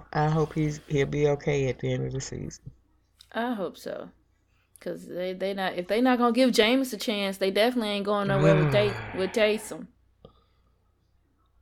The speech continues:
Speaker 2: That's all I'm saying. He got new
Speaker 1: Okay.
Speaker 2: eyeballs. Give him a chance.
Speaker 1: Well, he might have a chance.
Speaker 2: Yeah.
Speaker 1: He, he might, he might have to go to Washington since they let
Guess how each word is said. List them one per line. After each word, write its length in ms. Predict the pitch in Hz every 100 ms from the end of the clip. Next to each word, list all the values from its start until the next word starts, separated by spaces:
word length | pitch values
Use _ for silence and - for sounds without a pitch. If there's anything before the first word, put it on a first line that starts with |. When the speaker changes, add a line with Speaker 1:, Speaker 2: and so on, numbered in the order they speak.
| _ _ _ _ _ _ _ _ _
Speaker 2:
That's 140 | -
all 160 | 131 -
I'm 140 | -
saying. 360 | - - - - _ _
He 120 | 208
got 200 | 214 208
new 160 | 214 123
Speaker 1:
Okay. 220 | 180 180
Speaker 2:
eyeballs. 520 | 165 139 110 - - -
Give 160 | 240 240
him 160 | 220
a 60 | 180
chance. 640 | - 175 147 - - - _ _ - _ _ - _ _ - - - - - - - -
Speaker 1:
Well, 120 | 143
he 160 | 175 226
might 300 | 269 330 339
have 180 | 381 392
a 40 |
chance. 720 | - - 294 190 120 - - - _ _ _ _ _ _ _ _ _ _ _ _ - - - - - -
Speaker 2:
Yeah. 200 | 202 233
Speaker 1:
He, 120 | 135 - -
he 220 | 156 196
might, 220 | 180 170
he 120 | 208
might 220 | 208 214
have 120 | 233 247
to 60 |
go 120 | 240 262
to 80 |
Washington 520 | 269 285 294 240 196 202
since 240 | 208 202
they 120 | 208
let 260 | 208 214